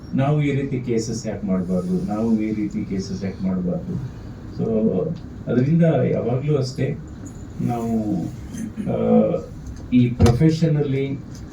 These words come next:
ನಾವು ಉಳಿಬೇಕಾದ್ರೆ ಅಥವಾ ಬೇರೆಯವರ ಮನಸ್ಸಿನಲ್ಲಿ ನೆನಪಿನಲ್ಲಿ ಉಳಿಬೇಕಾದ್ರೆ ಯಾಕೆ ಒಂದು, if you are a very good teacher ನೆನ್ಕೊಂತಾರೆ, ಅದು ಇನ್ನೊಂದು ಈ ರೀತಿ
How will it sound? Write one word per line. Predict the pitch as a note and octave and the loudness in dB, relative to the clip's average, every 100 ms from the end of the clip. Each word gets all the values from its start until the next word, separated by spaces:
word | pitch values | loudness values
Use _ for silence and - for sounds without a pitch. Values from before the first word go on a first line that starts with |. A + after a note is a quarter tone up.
| - | -4
ನಾವು | A#2+ A2+ A2+ | 0 2 4
ಉಳಿಬೇಕಾದ್ರೆ | B2+ C3 C3 A#2+ F#2+ F2+ - - - - - - - - - - - - - | 8 8 8 4 0 0 -4 -10 -14 -14 -14 -14 -14 -14 -14 -14 -14 -14 -6
ಅಥವಾ | A#2 B2+ C#3+ D#3 - A2 G#2+ | -4 0 2 2 0 -2 6
ಬೇರೆಯವರ | B2+ C#3 C#3 C3 | 8 8 6 4
ಮನಸ್ಸಿನಲ್ಲಿ | A#2+ A#2+ A2+ - A2+ A2 A2 A2+ | 2 0 -2 -2 0 2 4 2
ನೆನಪಿನಲ್ಲಿ | - A#2 A2 A#2 B2+ A#2 A2+ A2 | 2 4 4 4 4 2 0 4
ಉಳಿಬೇಕಾದ್ರೆ | A2 B2+ A#2 A2 G#2+ G#2 A2 F#2+ F#2+ - - - - | 8 8 8 4 0 0 0 -2 -4 -10 -14 -10 4
ಯಾಕೆ | A#3 - C3+ | 4 4 2
ಒಂದು, | B2 C3+ D3 | 4 4 4
if | B2+ | -2
you | - A#2+ | -2 0
are | A#2 | 2
a | G#2+ | 0
very | - B2 C#3+ | 2 4 4
good | D#3 D#3 | 2 2
teacher | C3+ C3 D3 C#3+ C#3+ - A2 | 2 0 0 -2 -4 -6 -4
ನೆನ್ಕೊಂತಾರೆ, | G#2 G2+ G2+ F#2+ F#2 - - - - - - - - | -4 -4 -2 -2 -2 -4 -10 -14 -14 -16 -14 -10 -6
ಅದು | C3 | -2
ಇನ್ನೊಂದು | C3+ D3 D3+ E3 | 0 2 2 4
ಈ | C3 C3 | 4 4
ರೀತಿ | B2+ B2 B2+ B2 | 4 2 0 0